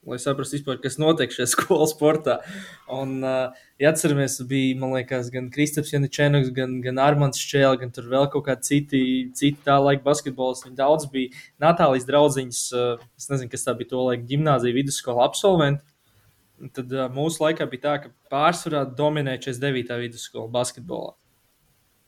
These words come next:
Tad, ā, tagad, ā, cik es apskatījos, uzvarētāji, tagad Superlīga arī tiek noskaidrota ik pa,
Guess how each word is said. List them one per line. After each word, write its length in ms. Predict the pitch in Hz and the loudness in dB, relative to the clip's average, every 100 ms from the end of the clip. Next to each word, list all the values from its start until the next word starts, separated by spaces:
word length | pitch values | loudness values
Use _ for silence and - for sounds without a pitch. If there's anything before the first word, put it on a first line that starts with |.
| _ | _
Tad, 160 | 139 123 | -14 -6
ā, 140 | 135 131 127 | -4 -4 -6
tagad, 380 | - 156 151 143 127 | 0 0 2 -2 -2
ā, 120 | 127 | -6
cik 200 | 127 127 | -6 -8
es 80 | 123 | 0
apskatījos, 600 | 151 151 143 135 127 123 | 0 0 -8 -6 -6 -4
uzvarētāji, 720 | 156 165 175 143 120 - 117 117 | -4 0 2 2 0 -2 -4 0
tagad 240 | 135 135 | 0 2
Superlīga 520 | 151 139 127 127 123 | 0 2 2 2 0
arī 120 | 123 120 | -2 -2
tiek 240 | 127 127 120 | -6 -6 -6
noskaidrota 680 | 135 139 131 123 120 120 | -4 -2 -2 -2 -2 -4
ik 60 | 135 | -8
pa, 120 | - | -6